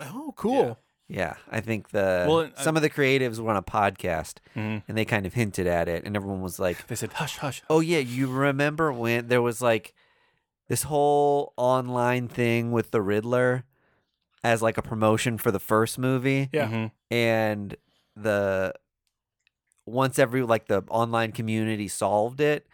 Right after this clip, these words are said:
Speaker 2: the final thing you got was, like, a bunch of words that were like, "Be quiet, shush,"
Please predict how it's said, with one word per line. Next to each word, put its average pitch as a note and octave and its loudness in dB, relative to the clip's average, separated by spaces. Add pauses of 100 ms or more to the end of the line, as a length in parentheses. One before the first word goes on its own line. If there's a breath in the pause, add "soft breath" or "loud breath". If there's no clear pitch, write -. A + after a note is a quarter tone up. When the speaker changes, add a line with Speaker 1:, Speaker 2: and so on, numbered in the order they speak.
(580 soft breath)
Speaker 2:
the G2+ -2 (1160)
final C3 2
thing A#2 0
you A#2 -2
got A2+ 2
was, G2 -12
like, G2 -2
a G#2 -4
bunch F#2+ -4
of F#2 -6
words F2+ 0
that F#2 2
were F#2 0
like, E2 -4
"Be D2 -16
quiet, F#2 -4
shush," - -8